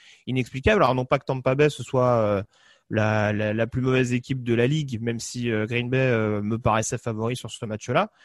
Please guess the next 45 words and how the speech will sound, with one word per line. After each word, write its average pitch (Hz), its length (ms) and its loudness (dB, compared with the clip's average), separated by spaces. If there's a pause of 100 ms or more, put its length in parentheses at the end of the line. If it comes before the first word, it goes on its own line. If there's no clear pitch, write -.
(320)
Mais 107 200 2
en 110 60 4
l'occurrence, 120 560 0
ouais, 175 80 4
euh, 113 380 2
là 117 120 4
en 139 60 2
l'occurrence, 135 400 -2
contre 131 220 -14
une 120 80 -6
équipe 151 260 -8
qui - 80 -12
était 113 640 -4
clairement 135 480 -2
refocalisée, 123 640 -2
peut-être - 320 -10
que 120 280 -4 (360)
Green 131 220 0
Bay 156 120 2
s'est 147 140 -2
vu 131 140 0
un 131 80 0
peu 135 180 -4
trop 135 400 0
tranquille, 156 800 -4
euh, 120 160 2
justement 123 480 -2
en - 20 -2
se 120 80 -4
disant 123 300 -4
que, 123 240 -2
bah, 113 160 -2
ça - 180 -8
restait 113 300 -4
une 123 80 -8
des 117 120 -8
équipes 123 280 -12
les 123 80 -12
plus 120 100 -12
fringrantes, 127 560 -8
euh, 107 360 -4 (420)
en 127 100 -2
saison 127 300 -2
régulière, 127 580 2
qu'a 120 160 -2